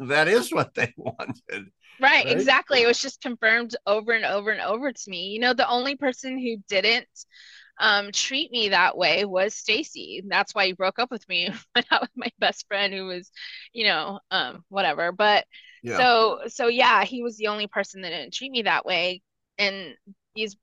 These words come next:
Speaker 2: boys would just confirm it, boys, men, I mean, everyone. And then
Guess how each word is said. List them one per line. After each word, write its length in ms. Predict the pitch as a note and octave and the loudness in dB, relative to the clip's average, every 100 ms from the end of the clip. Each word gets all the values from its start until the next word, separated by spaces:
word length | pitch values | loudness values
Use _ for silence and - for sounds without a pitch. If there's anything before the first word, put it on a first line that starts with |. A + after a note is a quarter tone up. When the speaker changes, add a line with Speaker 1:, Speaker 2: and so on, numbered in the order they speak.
| _ _ - | _ _ 0
Speaker 2:
boys 280 | G#3+ B3 | 4 2
would 120 | A3+ F#3+ | 0 -10
just 200 | G#3 - | -14 -16
confirm 400 | G3+ F#3 F3+ F#3+ | -8 -4 -2 -2
it, 200 | G#3 - | -4 0
boys, 400 | G3 F#3+ A#3 F#3+ | 2 2 0 -10
men, 400 | F3 F3 G3+ A3+ | -4 -4 -2 -4
I 80 | G#3 | -6
mean, 180 | G#3 G3 | -8 -4
everyone. 640 | A3 B3+ C4+ F#3 E3+ F#3 - - _ _ - | -2 -2 -4 -4 -4 -4 -10 -20 _ _ 0
And 180 | C4+ | 2
then 320 | C#4+ F4 F4+ | 4 2 2